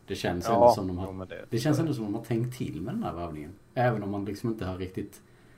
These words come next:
Speaker 1: hängde med när den väl dök upp.
Speaker 2: Nej, men det känns som en sån här typisk Luleå-värvning. Man värvar allsvenskt och sen förädlar, liksom. Det, det kan nog bli bra.
Speaker 1: Mm. Ja,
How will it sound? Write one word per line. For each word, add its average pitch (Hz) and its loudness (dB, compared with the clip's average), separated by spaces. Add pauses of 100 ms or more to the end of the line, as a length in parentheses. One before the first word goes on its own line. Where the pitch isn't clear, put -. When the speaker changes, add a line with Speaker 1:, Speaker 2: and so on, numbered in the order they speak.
(240)
Speaker 1:
hängde 110 2
med 98 0
när 95 -4
den 98 -4
väl 87 -4
dök 98 -6
upp. - -4 (960)
Speaker 2:
Nej, 104 2
men 110 2
det 110 8
känns 131 6
som 127 4
en 104 6
sån 104 4
här 92 6
typisk 98 6
Luleå-värvning. 92 10
Man 90 6
värvar 90 12
allsvenskt 87 8
och 87 4
sen 80 6 (260)
förädlar, 90 10
liksom. - -2
Det, 98 6
det 104 10
kan 135 10
nog 110 10
bli 95 8
bra. 92 6 (260)
Speaker 1:
Mm. 90 -2 (1300)
Ja, 120 4